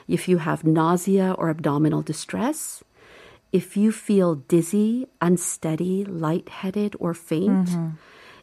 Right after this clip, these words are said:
Speaker 1: If you have chills or heat sensations. If you have paresthesias, basically a numbing or tingling sensation.
Speaker 2: Okay.
Speaker 1: Um, one of the most concerning are derealization,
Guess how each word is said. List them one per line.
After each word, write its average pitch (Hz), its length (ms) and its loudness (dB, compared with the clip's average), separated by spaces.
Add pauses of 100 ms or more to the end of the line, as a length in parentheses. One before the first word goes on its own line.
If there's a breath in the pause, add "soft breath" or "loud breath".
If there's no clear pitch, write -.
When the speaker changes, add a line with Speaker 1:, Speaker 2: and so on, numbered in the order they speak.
(100)
Speaker 1:
If 185 160 -2
you 190 160 2
have 165 320 -6
chills 190 560 0
or 170 160 -4
heat - 480 -6
sensations. 208 1120 -4 (560 soft breath)
If 196 240 2
you 226 160 2
have 214 240 -4
paresthesias, 170 880 -2
basically 180 640 2
a - 80 -2
numbing 165 560 4
or 165 160 -2
tingling 180 560 0
sensation. 185 800 -2
Speaker 2:
Okay. 165 400 -10 (1300 loud breath)
Speaker 1:
Um, 170 440 4 (200)
one 185 220 6
of 190 100 2
the 190 80 2
most 175 320 4
concerning 180 720 2
are 160 160 0
derealization, 175 1500 2